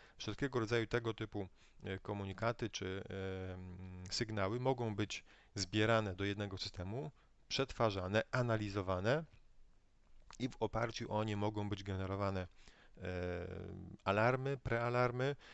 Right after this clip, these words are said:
Możemy zawiadywać całą instalacją elektryczną, odpowiednio wcześnie reagować na sytuacje awaryjne, tak aby cały czas instalacja była zasilona, e, i abyśmy unikali jakichś sytuacji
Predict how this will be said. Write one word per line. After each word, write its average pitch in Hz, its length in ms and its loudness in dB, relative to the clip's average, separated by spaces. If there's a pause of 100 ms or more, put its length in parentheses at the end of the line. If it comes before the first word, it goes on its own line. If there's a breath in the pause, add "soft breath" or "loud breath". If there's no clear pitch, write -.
(120)
Możemy 101 400 0
zawiadywać 104 480 2
całą 113 140 0
instalacją 107 360 -2
elektryczną, 143 460 -2 (300 loud breath)
odpowiednio 113 320 -4
wcześnie 113 280 -4
reagować 110 380 0 (100)
na 107 100 -2
sytuacje - 400 -4
awaryjne, 131 560 2 (320 loud breath)
tak - 320 4
aby 110 340 2 (280)
cały 131 300 4
czas - 200 -2
instalacja 107 440 -2
była 95 200 -2
zasilona, 123 580 0 (380 loud breath)
e, 101 220 -2
i 117 140 -2
abyśmy 113 380 0
unikali 107 640 0 (160)
jakichś 95 340 -6
sytuacji 101 580 0